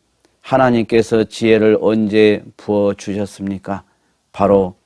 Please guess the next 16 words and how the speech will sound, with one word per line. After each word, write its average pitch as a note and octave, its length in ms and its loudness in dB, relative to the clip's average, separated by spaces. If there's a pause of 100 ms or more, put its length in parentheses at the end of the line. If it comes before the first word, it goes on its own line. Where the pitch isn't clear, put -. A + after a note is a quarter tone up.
(140)
일천 A2+ 560 -4
번째, F#2 400 -6 (400)
즉 - 260 0 (300)
최상의 B2+ 760 -2 (320)
최대한의 C3+ 880 0 (320)
지극정성의 G#2 1160 -2 (260)
예배를 G2 600 0
드리고 F#2 420 -6
난 F2+ 200 -6
후에 G#2+ 340 -2 (380)
지혜를 F2 680 -4 (340)
부어주셨습니다. F2+ 1300 -8 (840)
아벨이 A2+ 760 2
의인이 A#2 460 0
된 A2+ 200 0
것은 G#2+ 580 -2